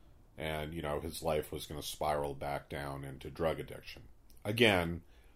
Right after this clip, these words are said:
this really did not sit well with people. And this is when she had started, you know, she'd gone from being very bubbly and friendly.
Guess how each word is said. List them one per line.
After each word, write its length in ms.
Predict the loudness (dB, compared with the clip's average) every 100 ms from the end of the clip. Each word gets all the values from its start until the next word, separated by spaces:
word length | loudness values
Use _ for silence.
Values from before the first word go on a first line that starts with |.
| -20 -4
this 320 | 6 6 6
really 300 | 6 8 8
did 160 | 6 2
not 200 | 0 0
sit 280 | 6 6 6
well 220 | -2 -2
with 180 | -8 -10
people. 380 | -10 -10 -16 -16 -20 -20 -20 -6
And 100 | 6
this 160 | 8 8
is 160 | 4 6
when 220 | 6 6
she 200 | 4 8
had 300 | 8 6 0 -18 -20 -20 -16
started, 600 | -8 2 8 8 8 2 -4
you 100 | 0
know, 80 | 2
she'd 220 | 0 2
gone 260 | 4 6 4
from 140 | 0
being 240 | 2 4 4
very 200 | 4 4
bubbly 460 | 6 4 6 4
and 160 | 2 -2
friendly. 640 | -2 0 0 0 -2 -4